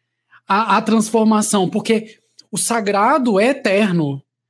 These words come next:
De-, então, a música que era do movimento espírita era aquela lá há tantos anos, e, e gerações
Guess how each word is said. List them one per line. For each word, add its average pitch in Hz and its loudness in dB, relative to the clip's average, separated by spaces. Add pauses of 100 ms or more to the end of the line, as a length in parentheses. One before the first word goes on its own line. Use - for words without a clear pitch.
(300)
De-, 220 -8
então, 269 2 (380)
a 208 0
música 311 4
que 285 2
era 262 4
do 226 2
movimento 226 2
espírita 269 -4
era 311 0
aquela 294 0
lá 214 2
há 285 -2
tantos 285 -2
anos, 240 0
e, 240 -4
e 226 -6
gerações 285 0